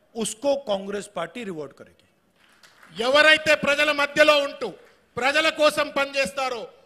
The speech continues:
Speaker 2: వారికి తప్పనిసరిగా ప్రతిఫలం ఉంటుంది।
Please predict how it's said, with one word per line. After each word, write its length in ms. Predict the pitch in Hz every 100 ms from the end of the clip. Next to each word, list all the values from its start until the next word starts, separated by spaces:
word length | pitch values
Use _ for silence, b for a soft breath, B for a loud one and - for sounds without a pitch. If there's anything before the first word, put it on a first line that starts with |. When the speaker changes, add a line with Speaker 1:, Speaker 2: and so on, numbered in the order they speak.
| -
Speaker 2:
వారికి 480 | 175 240 294 294 285
తప్పనిసరిగా 840 | 269 262 285 277 269 262 269 254
ప్రతిఫలం 720 | 196 - 226 233 254 262 254
ఉంటుంది। 400 | 247 240 247 233